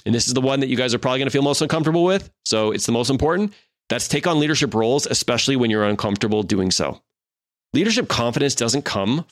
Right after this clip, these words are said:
from you doing the things that you've done in the past and just doing the things that you've, you know, um, been comfortable with before. No, that does not give you the opportunity to growth. The best opportunity is for you to be putting yourself out there in situations that you feel a little bit uncomfortable.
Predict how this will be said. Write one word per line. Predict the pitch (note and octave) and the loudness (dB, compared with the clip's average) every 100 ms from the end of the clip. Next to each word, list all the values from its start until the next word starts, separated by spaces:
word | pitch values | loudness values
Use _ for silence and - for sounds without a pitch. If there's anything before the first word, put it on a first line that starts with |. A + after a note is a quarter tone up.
| - | -4
from | A2 G#2 G#2 | -2 0 0
you | G2+ B2+ D3 | 2 2 2
doing | C3+ C3+ | 2 2
the | B2 | 0
things | A#2+ A#2+ | 0 -2
that | A2 | 0
you've | A2+ | 0
done | G#2+ G#2+ | 0 0
in | G#2 | -2
the | |
past | - F#2+ B2 - - - _ _ - | -2 -4 -4 -6 -8 -20 _ _ -6
and | B2+ B2+ B2+ B2+ B2+ | -2 0 2 2 0
just | - C3 C#3 | 0 -4 0
doing | C3 | 0
the | A#2 | 2
things | A#2 A#2+ | 0 0
that | A2+ | 0
you've, | A#2+ A2+ G#2+ G2+ - | 2 2 2 0 -2
you | A2+ G#2 | 0 0
know, | F#2+ F2+ - | 0 -2 -2
um, | G2 F#2 | 0 0
been | G2 A2 | 0 0
comfortable | A#2+ A2+ G#2 G2 | -2 -2 -2 0
with | F#2 F2+ | 0 -2
before. | E2+ - F2 C#2 - _ _ - - | -6 -2 -2 -2 -6 _ _ -18 -2
No, | G#2+ G2 C#2 _ - | 0 0 -4 _ -6
that | G#2+ | -2
does | B2+ A2+ | 0 0
not | B2 A#2 B2 | 0 0 -2
give | A#2+ A2+ | -2 0
you | D3 G3 G3+ _ - | 2 0 -4 _ -2
the | A2 | -2
opportunity | G2+ A2+ - G#2+ G2+ | 0 -2 0 0 0
to | |
growth. | G2 F#2 D2+ - _ _ _ _ _ | 0 0 -2 -6 _ _ _ _ _
The | A2 | -6
best | G2 C3 D3+ | -2 -4 -2
opportunity | C#3 A#2 A2 A#2 B2+ D3+ G#3+ A3+ - | -2 -4 -2 0 0 2 0 -2 -2
is | B2 | -2
for | - G#2 | 0 -2
you | F#2+ B2+ | 0 0
to | C3 | 2
be | A2 | 0
putting | - - D#3+ F#3 | -2 -2 0 2
yourself | D3 - G#2+ - | 2 0 -2 -4
out | F2+ G#2+ | -4 -2
there | D#3 | 0
in | D3+ | 0
situations | G#2+ A2 G#2+ G#2 G#2+ C#3 | 0 -2 0 0 2 0
that | G2+ | 0
you | A2+ | 0
feel | G#2 - B2+ | -2 0 0
a | A#2 | 2
little | A2 G2+ | 2 0
bit | F#2 | 0
uncomfortable. | F#2+ G#2+ G2 F2 E2 | -2 -2 -2 -2 -4